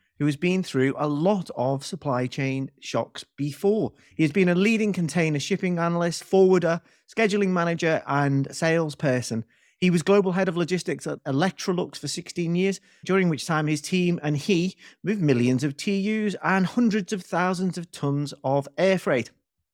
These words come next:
Currently, he's the executive director for international transport at American multinational Cummins, which manufactures and designs a whole range of heavy equipment,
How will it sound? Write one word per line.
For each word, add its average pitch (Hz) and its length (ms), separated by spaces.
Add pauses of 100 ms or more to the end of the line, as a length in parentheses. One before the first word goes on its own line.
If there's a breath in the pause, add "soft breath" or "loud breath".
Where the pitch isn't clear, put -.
Currently, 202 520 (180 soft breath)
he's 147 140
the 156 100
executive 147 540
director 147 480
for - 60
international 147 600
transport 180 560 (380 soft breath)
at 131 240
American 139 480
multinational 127 600
Cummins, 156 600 (140)
which 147 280
manufactures 147 800
and 135 140
designs 127 340
a 139 60
whole 190 180
range 156 320 (100)
of 139 160
heavy 165 220
equipment, 135 480